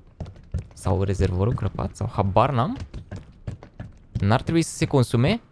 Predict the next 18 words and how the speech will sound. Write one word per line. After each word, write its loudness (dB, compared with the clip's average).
Și 0
v-am 2
zis, -2
sunt 0
mai 4
fiabile 2
decât 2
cele 4
normale, 4
adică 6
<laughs> -10
nu 6
mai, 4
nu -4
mai -2
rable 0
sunt, -2
uh, 2